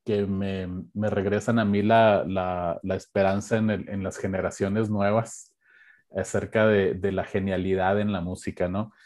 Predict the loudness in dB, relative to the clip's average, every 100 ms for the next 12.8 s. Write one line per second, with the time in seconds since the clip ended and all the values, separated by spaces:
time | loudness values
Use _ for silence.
0 | -20 _ 0 4 6 8 10 8 4 -6
1 | _ _ _ _ _ _ _ _ _ 2
2 | 4 6 6 6 4 6 4 2 0 0
3 | 0 0 0 -2 -6 -16 _ _ _ _
4 | _ _ _ _ _ _ _ _ _ -2
5 | 0 2 2 0 -4 -4 -6 -6 -4 -2
6 | -4 -4 -4 -6 -4 -2 -2 -4 -8 -10
7 | -10 -8 -10 -8 -10 -8 -6 -6 -6 -8
8 | -14 -20 -20 -20 -20 -20 -4 2 6 6
9 | 6 6 4 0 _ 0 0 4 4 4
10 | 2 4 4 6 6 6 4 2 _ 0
11 | 0 0 -6 -10 -10 -2 -2 2 4 4
12 | 4 2 2 0 0 4 4 2